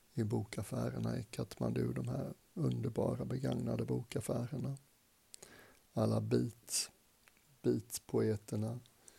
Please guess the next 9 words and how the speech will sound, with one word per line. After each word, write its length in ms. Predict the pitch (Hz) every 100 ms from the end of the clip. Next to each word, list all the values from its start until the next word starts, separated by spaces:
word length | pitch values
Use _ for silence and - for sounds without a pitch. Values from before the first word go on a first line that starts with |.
| - - _ _ _ - -
Jacques 240 | 170 - -
Kerouacs 880 | 120 113 107 110 - - - - - _
samlade 520 | - 131 110 107 107
verk, 800 | 110 113 120 117 110 _ - - - - _ - _ _ _ _ _ - - -
poeterna, 840 | - 113 113 101 - 120 120 131 120 _ _ _ _ _ _ - - _ _ _ _ - - -
Allen 320 | 117 110 110
Ginsberg 760 | 110 113 110 - - 113 117 117
med 140 | 117
flera. 500 | 107 123 113 123 131